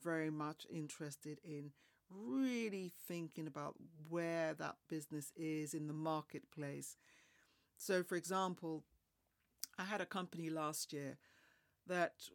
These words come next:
wanted to do a promotion on, um, cleaning, um, bridesmaids, wedding dresses, and so on. But it, it was the pandemic, and it coincided with a time where,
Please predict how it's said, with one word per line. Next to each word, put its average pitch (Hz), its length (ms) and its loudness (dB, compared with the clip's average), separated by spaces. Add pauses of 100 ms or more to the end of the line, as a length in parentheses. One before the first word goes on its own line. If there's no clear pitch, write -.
(160)
wanted 233 560 4
to 214 120 -2
do 196 140 2
a 180 40 2
promotion 165 840 -4
on, 147 480 -6 (120)
um, 139 500 -6 (120)
cleaning, 165 680 -2 (140)
um, 139 1040 -10 (560)
bridesmaids, 160 1040 0 (100)
wedding 156 460 0
dresses, 147 680 -6 (120)
and 143 160 -8
so - 160 -8
on. 147 400 -8 (840)
But 214 140 4
it, 147 260 2
it 226 140 -2
was 220 140 -2
the 214 100 -4
pandemic, 196 800 0
and 156 100 -2
it 156 100 -8
coincided 175 960 -4 (120)
with 160 160 -6
a 160 60 -6
time 156 680 -6 (260)
where, 156 500 -8